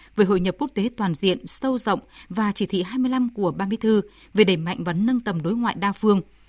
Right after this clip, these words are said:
Việc Chủ tịch nước tham dự lễ đăng quang của nhà vua Charles ba thể hiện sự coi trọng của Việt Nam đối với Hoàng gia Anh và quan hệ đối tác chiến lược Việt Nam-Anh.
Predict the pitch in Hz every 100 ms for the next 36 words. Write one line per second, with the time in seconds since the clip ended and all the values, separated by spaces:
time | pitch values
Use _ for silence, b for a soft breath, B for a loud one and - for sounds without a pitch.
0 | b b b b b - 208 240 226 202
1 | 190 269 339 277 262 226 202 170 269 254
2 | 254 254 240 202 185 156 175 160 202 214
3 | - 240 208 202 196 - B - 196 190
4 | - 185 - 277 - 185 180 170 196 226
5 | 233 196 196 202 240 208 156 - 202 190
6 | B B B 202 285 226 214 180 202 285
7 | - 214 254 233 156 180 170 190 190 190